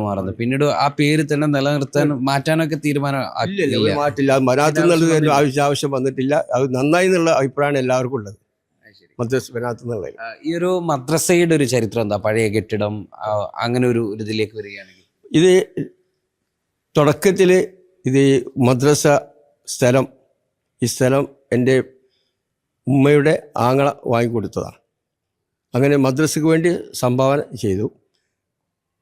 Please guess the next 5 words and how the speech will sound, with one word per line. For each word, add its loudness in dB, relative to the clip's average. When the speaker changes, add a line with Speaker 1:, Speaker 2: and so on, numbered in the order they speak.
Speaker 2:
അന്ന് 4
തുച്ഛം 0
രണ്ട് 0
രൂപയുടെ, 2
ആ, 0